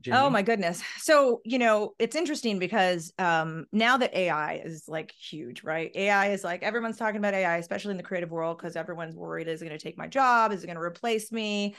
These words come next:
Speaker 2: And, you know, what I've found is that i-, there's no replacement for personal connection.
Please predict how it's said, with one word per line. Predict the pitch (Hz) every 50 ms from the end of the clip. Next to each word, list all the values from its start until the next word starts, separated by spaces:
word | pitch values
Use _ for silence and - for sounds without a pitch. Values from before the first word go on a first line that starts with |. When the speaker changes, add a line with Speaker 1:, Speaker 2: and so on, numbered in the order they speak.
| - - - - - _ _ -
Speaker 2:
And, | 208 202 196 190 190 190 190 196 190 196 - - _ _ _ _ _ _ _
you | 226 233
know, | 233 226
what | 220 240 254
I've | 294 330 349 349 -
found | - 190 165 156 156 160 160 165 170 160 -
is | - 185 185 175 160
that | 165 190 180 175 170 170 - - _ _ _ _ _ _ _ _ _ _ _ _ -
i-, | 226
there's | 214 262 262 269 233
no | 269 285 294 294 311
replacement | 330 330 330 - 196 180 175 170 - 196 180 - -
for | -
personal | 185 - - 143 143 - - - 139
connection. | 143 - - 117 - - - - - -